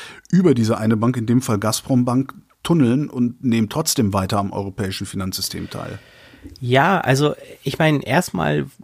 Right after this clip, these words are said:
Speaker 2: muss man sich eben noch mal klar machen, dass wir es erstmal nur mit einem Nachrichtenübermittlungsdienst zu tun haben. Ja, das, das ist zwar unglaublich wichtig und klar,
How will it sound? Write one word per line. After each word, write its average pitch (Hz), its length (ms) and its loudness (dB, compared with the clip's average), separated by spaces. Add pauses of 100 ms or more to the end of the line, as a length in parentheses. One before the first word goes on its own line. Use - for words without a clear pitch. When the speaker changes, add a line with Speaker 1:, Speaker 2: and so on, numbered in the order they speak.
(360)
Speaker 2:
muss 147 200 2
man 143 120 4
sich 131 160 -6
eben 135 180 2
noch 139 120 2
mal 123 360 0
klar 151 300 2
machen, 143 340 -2
dass 127 160 -4
wir 131 60 2
es 117 80 -2
erstmal 147 340 0
nur 135 80 4
mit 127 160 2
einem 110 160 2
Nachrichtenübermittlungsdienst 98 1400 -6
zu - 120 -18
tun - 180 -14 (100)
haben. 104 260 -10
Ja, 117 200 0
das, 110 220 -2
das 107 160 -4
ist - 180 -2
zwar 135 140 2
unglaublich 127 360 0
wichtig 180 340 0
und 117 140 -6
klar, 113 440 0